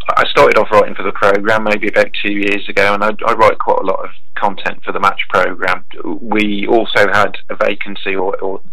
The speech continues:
there was nobody around at the time to do the, the online match commentary on Twitter, so I took on doing that. And then from there, it's kind of expanded a little bit into, um, we do a post-match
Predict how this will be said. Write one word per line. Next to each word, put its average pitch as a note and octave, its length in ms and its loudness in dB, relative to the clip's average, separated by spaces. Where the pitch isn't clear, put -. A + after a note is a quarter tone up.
there G#2 180 -4
was G#2+ 140 -2
nobody G2+ 300 4
around G2+ 260 2
at F#2+ 80 -4
the - 60 -4
time G2+ 260 -2
to - 120 -4
do F#2+ 160 -2
the, G2 240 -2
the G#2+ 80 0
online G2 460 0
match - 280 0
commentary G2 400 0
on - 160 -4
Twitter, G2 320 -2
so F#2 180 0
I F#2 80 -2
took - 160 0
on G2 260 2
doing F#2+ 300 0
that. F#2+ 260 -2
And A2 120 4
then G#2+ 280 4
from A#2 140 0
there, G#2+ 280 6
it's G#2+ 120 -4
kind A2 240 2
of G2 80 -4
expanded G2 540 0
a G#2 80 2
little G2+ 240 0
bit G2 200 0
into, F#2+ 680 -2
um, F#2 280 -2
we A2+ 140 2
do G#2+ 140 4
a F#2 40 2
post-match G2 640 -2